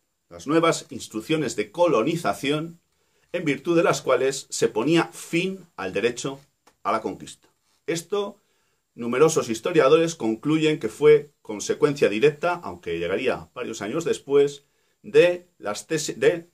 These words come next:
digamos, la victoria, entre comillas, de las tesis de Fray Bartolomé de las Casas en los términos a los que antes me he referido.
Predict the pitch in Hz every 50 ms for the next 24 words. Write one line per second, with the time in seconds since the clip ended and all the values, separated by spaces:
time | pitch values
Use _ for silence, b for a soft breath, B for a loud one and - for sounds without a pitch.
0 | _ _ 98 92 98 101 127 135 131 143 143 143 - - 107 101 98 95 95 -
1 | - - 135 139 - 85 - 147 143 123 107 117 127 123 120 117 101 92 87 90
2 | - - - 131 131 - 139 135 127 - - 113 120 - - - - 110 95 87
3 | 85 87 85 85 - 87 82 90 110 120 98 80 - 104 139 135 - - 120 104
4 | - - 110 - - 90 78 78 - - 104 98 101 98 98 101 98 - - 90
5 | 85 76 - - 104 98 92 - 87 - 67 - - - _ _ _ _ _